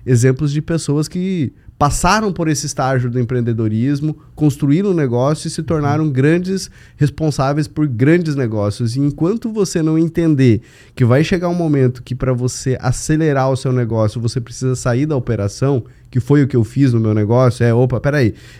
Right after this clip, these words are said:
eu preciso enxergar meu negócio numa outra perspectiva.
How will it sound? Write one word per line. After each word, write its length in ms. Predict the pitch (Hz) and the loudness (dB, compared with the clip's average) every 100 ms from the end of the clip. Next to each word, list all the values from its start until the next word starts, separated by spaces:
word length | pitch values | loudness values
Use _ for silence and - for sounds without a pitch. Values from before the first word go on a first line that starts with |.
| - | -6
eu 100 | 107 | -2
preciso 440 | 120 104 135 151 | 0 0 -2 0
enxergar 400 | 156 156 131 127 | -2 -2 0 0
meu 120 | 139 | 0
negócio 580 | 131 113 117 135 - 160 - - - | 0 0 0 0 -2 -6 -6 -12 0
numa 220 | 131 127 | 2 4
outra 340 | 131 160 165 | 4 4 2
perspectiva. 960 | 156 135 131 131 123 - - 101 92 | -2 -4 -4 -6 -6 -8 -2 0 0